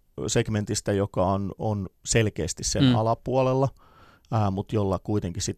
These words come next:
Speaker 1: päästään joihinkin valittuihin internetpalveluihin
Speaker 2: Mm.
Speaker 1: käsiksi.
Speaker 2: Mut miten nämä teidän kilpailijat tuolla, tota, älypuhelinpuolella, onko niitä? Mä jo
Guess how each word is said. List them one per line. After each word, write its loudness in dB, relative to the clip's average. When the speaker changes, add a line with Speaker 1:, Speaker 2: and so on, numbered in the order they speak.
Speaker 1:
päästään 0
joihinkin 0
valittuihin -6
internetpalveluihin -6
Speaker 2:
Mm. -2
Speaker 1:
käsiksi. -14
Speaker 2:
Mut 8
miten 6
nämä 6
teidän 6
kilpailijat 6
tuolla, 6
tota, 4
älypuhelinpuolella, 2
onko 6
niitä? 2
Mä 8
jo 4